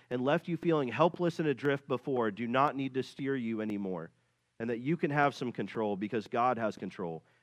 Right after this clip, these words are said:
right? What did it say? Sin can't conquer you because God already did, right? We are conquered territory, and he gets to call the shots now. He makes the rules, and he's the one who says what our trauma can and can't do to us,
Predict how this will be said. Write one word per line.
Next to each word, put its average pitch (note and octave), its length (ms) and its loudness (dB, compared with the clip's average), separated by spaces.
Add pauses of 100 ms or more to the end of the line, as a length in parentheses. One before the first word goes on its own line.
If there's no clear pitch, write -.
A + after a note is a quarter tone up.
right? B2+ 180 2
What C#3+ 80 4
did D#3+ 100 6
it D3 80 4
say? A2+ 200 2
Sin F3 340 2
can't E3 260 2
conquer E3+ 360 2
you A2 260 0 (240)
because A#2 280 -2
God B2+ 260 6
already A#2+ 320 2
did, E2 320 -2 (760)
right? B2 200 0
We C#3+ 100 2
are C#3+ 100 6
conquered D3+ 460 2
territory, G2+ 640 0 (500)
and A2 100 -2
he D3+ 220 2
gets D3+ 220 0
to B2+ 80 -4
call B2 220 0
the A2 80 -2
shots G#2 340 -4
now. G2+ 180 -2
He C#3 180 -2
makes C3+ 280 0
the A2+ 100 -4
rules, F#2 280 -2
and G2 100 -6
he's C#3+ 200 -4
the D3 100 -2
one B2 180 0
who A2+ 80 0
says G#2+ 420 -2 (240)
what A#2 140 0
our A#2 80 2
trauma B2 360 0
can A#2 360 -2
and F#2+ 120 -2
can't G2+ 260 -4
do F#2+ 140 -4
to F2 140 -4
us, D#2 320 -10